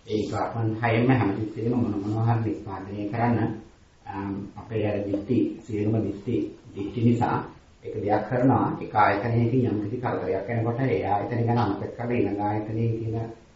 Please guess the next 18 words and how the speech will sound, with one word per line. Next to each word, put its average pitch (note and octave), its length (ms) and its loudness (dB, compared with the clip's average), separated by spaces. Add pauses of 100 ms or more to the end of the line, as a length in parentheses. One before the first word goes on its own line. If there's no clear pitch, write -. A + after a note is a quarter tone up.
(220)
ප්‍රොඩක්ෂන් G#2 500 -4
එක G#2+ 120 0
ගැන A2+ 160 0
හිතමින් A#2 420 2
ඒකට - 300 0
කටයුතු A#2+ 340 -6
කරනවා. - 380 -2 (480)
නමුත්, - 280 0
අ, - 200 0 (200)
වෙලාවක - 500 2 (400)
ඒ A2+ 160 -4
පුද්ගලයාට A#2 420 -2
අමතක G#2 360 -2
වෙනවා C3+ 440 2
මේකේ, A#2 640 0
අ, G#2 80 -16 (340)
ගෙවි G#2 360 0
යන B2 400 0